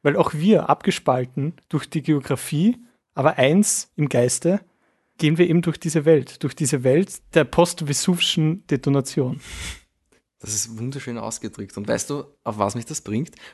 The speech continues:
Speaker 2: Wusstest du, dass Mister Spock sich mit einer Fichte aus der Steiermark fortgepflanzt hat und rausgekommen ist ein Mister Spockerl?
Speaker 1: Und dann zogen sie von Tannen.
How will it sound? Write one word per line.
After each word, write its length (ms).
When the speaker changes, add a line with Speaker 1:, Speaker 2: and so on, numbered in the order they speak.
Speaker 2:
Wusstest 400
du, 40
dass 160
Mister 320
Spock 540
sich 260
mit 100
einer 140
Fichte 640
aus 160
der 80
Steiermark 560
fortgepflanzt 760
hat 300
und 160
rausgekommen 640
ist 340
ein 120
Mister 300
Spockerl? 600
Speaker 1:
Und 140
dann 180
zogen 280
sie 180
von 220
Tannen. 400